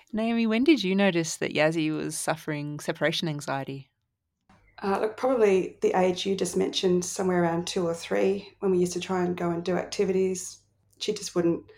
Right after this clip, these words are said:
Speaker 2: wouldn't leave my side. Even if I participated in something with her, it just, you know, it was pretty much an epic fail all the time. Um, and it just sort of escalated from there.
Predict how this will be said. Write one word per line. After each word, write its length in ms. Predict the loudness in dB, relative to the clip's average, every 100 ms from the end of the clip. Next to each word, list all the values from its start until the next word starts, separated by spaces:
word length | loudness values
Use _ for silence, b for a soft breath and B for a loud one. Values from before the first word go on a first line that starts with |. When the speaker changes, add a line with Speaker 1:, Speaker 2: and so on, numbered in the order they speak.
| b b b
Speaker 2:
wouldn't 200 | 2 4
leave 180 | 4 2
my 120 | 0
side. 360 | 0 0 4 8
Even 160 | 8
if 140 | 6 2
I 100 | 0
participated 720 | -2 -6 -4 -4 -4 -4 -6 _ _ 6
in 160 | 6
something 560 | 6 0 -2 -4 -4 -6 B B B B B B B
with 280 | 6 6 8
her, 220 | 2 2 0
it 140 | -2
just, 380 | -6 -6 -10 -12 B B B
you 80 | 2
know, 240 | 2 0 -4
it 40 |
was 220 | -4 -4
pretty 200 | -4 -2
much 160 | -2 2
an 60 | 0
epic 220 | 0 -4
fail 280 | -4 -2 -2
all 120 | -4
the 80 | -6
time. 400 | -4 -4 -4 -10 _ _ _ -6
Um, 440 | -2 2 2 0 2
and 120 | 6 6
it 60 |
just 180 | 6 2
sort 120 | 0
of 60 | -2
escalated 360 | 0 0 0
from 200 | -2 -2
there. 260 | 0 0